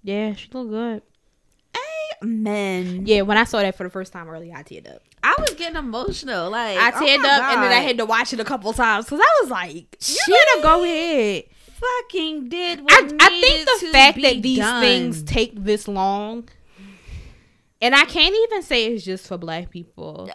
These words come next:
Speaker 2: Uh,
Speaker 1: because, uh, what's the, the one white guy, the popular one, the one that everybody thought was cute back in the day?
Speaker 2: Hmm? Actor, singer?
Speaker 1: Actor.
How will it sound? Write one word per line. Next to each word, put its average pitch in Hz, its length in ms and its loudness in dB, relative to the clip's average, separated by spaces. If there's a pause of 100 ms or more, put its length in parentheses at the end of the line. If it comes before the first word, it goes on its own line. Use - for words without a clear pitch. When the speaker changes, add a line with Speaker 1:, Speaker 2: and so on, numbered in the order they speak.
(220)
Speaker 2:
Uh, - 60 -14 (420)
Speaker 1:
because, 269 540 0
uh, 156 160 -10 (240)
what's 330 220 -4
the, 339 180 -4
the 254 160 0
one 254 240 -2
white 214 240 -2
guy, 175 400 -10 (320)
the 214 80 -6
popular 226 420 0
one, 175 220 -12
the 170 60 -12
one 208 180 -8
that 208 60 -6
everybody 208 260 -6
thought 202 180 -8
was 190 120 -20
cute 214 180 -10
back 170 160 -8
in 165 80 -18
the 156 60 -20
day? - 280 -18 (480)
Speaker 2:
Hmm? 202 360 -12 (2250)
Actor, 247 480 -10
singer? 254 460 -18
Speaker 1:
Actor. 214 500 -8